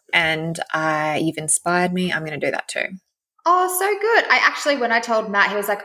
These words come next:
Speaker 2: "Oh, I think that's such a good idea. I think we should both do that once a month."
Speaker 1: Yes, yes, and you take them
Speaker 2: So,
Speaker 1: somewhere.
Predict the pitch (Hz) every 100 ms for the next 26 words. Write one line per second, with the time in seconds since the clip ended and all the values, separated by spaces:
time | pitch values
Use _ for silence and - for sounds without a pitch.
0 | 254 269 262 233 240 247 240 240 220 214
1 | 208 196 185 196 185 - 185 190 - 185
2 | 190 160 175 170 160 165 147 - - _
3 | _ _ _ _ _ _ _ _ _ _
4 | _ - 262 403 415 - - - - 240
5 | 254 226 - 190 196 180 175 175 202 -
6 | 190 185 180 180 208